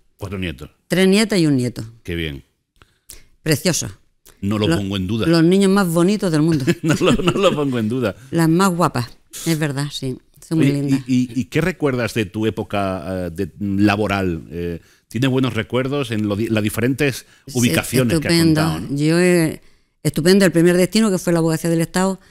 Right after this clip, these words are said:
Speaker 2: eh, yo estuve encantada, vamos. Yo fui feliz, aprendí mucho y como era todo tan nuevo y tan nove-, eh, en la primera vez que yo ganaba dinero... y bueno, pues muy bien.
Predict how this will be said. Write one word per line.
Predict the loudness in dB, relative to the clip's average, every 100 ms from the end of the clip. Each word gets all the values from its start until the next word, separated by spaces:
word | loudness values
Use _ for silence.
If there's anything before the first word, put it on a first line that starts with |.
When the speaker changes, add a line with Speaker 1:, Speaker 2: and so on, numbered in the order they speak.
| _ _ _
Speaker 2:
eh, | -4 0
yo | 0
estuve | 0 0 2
encantada, | 0 -2 -2 -2
vamos. | 0 0 0 -2 -4
Yo | -2 2 2 2 0
fui | 0 0
feliz, | 2 4 4
aprendí | 0 0 0 2
mucho | 2 0 0 2
y | 4 2
como | 2 2 2
era | 2
todo | 2 0
tan | 2 4
nuevo | 4 2
y | 2
tan | 0 0 2 2
nove-, | 2 0 -2 -10 -20 -20 -6
eh, | -2 0 -2 -4 -8 -8 -16 -8
en | -2
la | 0
primera | 2 2 2
vez | 2
que | 2
yo | 2
ganaba | 2 2
dinero... | 4 4 4 2 -2 -16 -20 _ _ _ _ _
y | 2
bueno, | 4 2 0
pues | 0
muy | 2 4
bien. | 4 2 -2